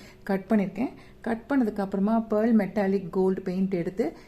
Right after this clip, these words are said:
இதை நான் பெயிண்ட் பண்ணிட்டேன். பெயிண்ட் பண்ணி நல்லா காயட்டும். காஞ்சதுக்கு அப்புறமா இதுல நம்ம வந்து ஒர்க் பண்ண போறோம். So, ஒர்க் பண்றதுக்கு once again இதே மாதிரி ஒரு குட்டி ஸ்டாண்ட் மாதிரி ரெடி பண்ணிட்டு அது மேல இதை வச்சுக்கோங்க. So that நம்ம இதை டிஸ்டர்ப் பண்ண மாட்டோம். நம்ம ஒர்க் பண்ணும்போது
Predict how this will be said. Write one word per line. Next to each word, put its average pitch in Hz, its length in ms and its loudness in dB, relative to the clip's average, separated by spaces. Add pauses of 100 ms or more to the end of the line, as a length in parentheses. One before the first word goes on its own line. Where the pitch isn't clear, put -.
(160)
இதை 208 180 2
நான் 180 220 0
பெயிண்ட் 185 320 -2
பண்ணிட்டேன். 160 300 -8
பெயிண்ட் 262 260 2
பண்ணி 233 160 4
நல்லா 208 360 2
காயட்டும். 196 640 -2 (400)
காஞ்சதுக்கு 240 420 2
அப்புறமா 233 520 2
இதுல 214 220 2
நம்ம 180 200 0
வந்து 208 280 0
ஒர்க் 202 240 2
பண்ண 156 280 -4
போறோம். 131 200 -6 (260)
So, 233 320 2
ஒர்க் 285 160 -4
பண்றதுக்கு 262 380 0 (140)
once 196 180 0
again 226 300 4
இதே 202 220 0
மாதிரி 202 240 2
ஒரு 196 140 2
குட்டி 214 320 -2 (100)
ஸ்டாண்ட் 185 260 0
மாதிரி 185 240 0
ரெடி 180 200 0
பண்ணிட்டு 180 440 -4 (320)
அது 208 220 2
மேல 208 200 4
இதை 202 140 2
வச்சுக்கோங்க. 185 360 -2
So 247 260 0
that 269 140 0
நம்ம 202 200 2
இதை 214 220 4
டிஸ்டர்ப் 233 360 0
பண்ண 196 180 2
மாட்டோம். 180 440 -4 (300)
நம்ம 233 300 2
ஒர்க் 240 160 -4
பண்ணும்போது 254 440 4